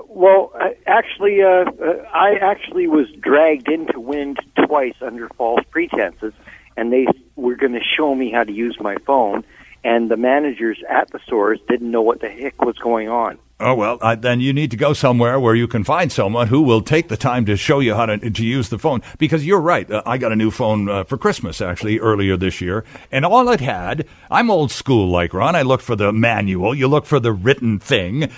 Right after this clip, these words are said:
Speaker 2: And all it had was what you just said, that little startup book. Here's, now get going. Do this, this, and this, and bing, you're up and gone. And, and so there was no manual. And then it was made abundantly clear to me by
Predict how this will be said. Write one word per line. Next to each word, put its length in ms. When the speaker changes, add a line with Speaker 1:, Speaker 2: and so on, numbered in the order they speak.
Speaker 2:
And 140
all 200
it 80
had 200
was 160
what 180
you 140
just 260
said, 480
that 140
little 180
startup 540
book. 420
Here's, 300
now 200
get 220
going. 300
Do 160
this, 180
this, 240
and 80
this, 160
and 180
bing, 240
you're 200
up 160
and 140
gone. 260
And, 240
and 260
so 340
there 120
was 200
no 220
manual. 640
And 180
then 320
it 140
was 160
made 380
abundantly 560
clear 280
to 80
me 160
by 340